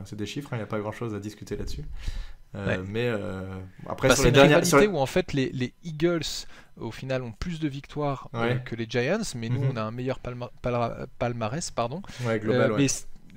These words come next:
Speaker 2: sans vouloir tout spoiler, ce qu'ils, ce qu'ils disent aussi, c'est que il y a eu quand même pas mal de moments sportifs très forts en faveur des Eagles. Euh, le, euh, le premier miracle, euh,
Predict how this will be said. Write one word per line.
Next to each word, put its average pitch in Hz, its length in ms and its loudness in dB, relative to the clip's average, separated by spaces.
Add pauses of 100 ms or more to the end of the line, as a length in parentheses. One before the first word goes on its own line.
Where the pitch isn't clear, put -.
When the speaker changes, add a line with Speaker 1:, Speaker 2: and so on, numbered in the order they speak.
Speaker 2:
sans 139 200 -2
vouloir 139 220 2
tout - 120 -8
spoiler, 160 580 6
ce - 200 -12
qu'ils, 135 320 -8 (140)
ce - 160 -12
qu'ils 131 180 -6
disent 165 220 -2
aussi, 202 240 4
c'est - 160 12
que 143 260 2 (400)
il 135 80 -2
y - 20 2
a 135 40 4
eu 147 80 -2
quand 156 100 0
même 165 220 4
pas 156 100 8
mal 151 260 2
de 127 120 -2
moments 156 340 0
sportifs - 640 -6
très 185 300 0
forts 190 560 -2 (140)
en 131 120 -2
faveur 147 640 2 (220)
des 131 160 2
Eagles. 143 320 0 (500)
Euh, 110 140 -2
le, 117 340 0
euh, 107 240 0
le 120 140 -4
premier 135 380 -2
miracle, 127 540 0
euh, 107 360 -4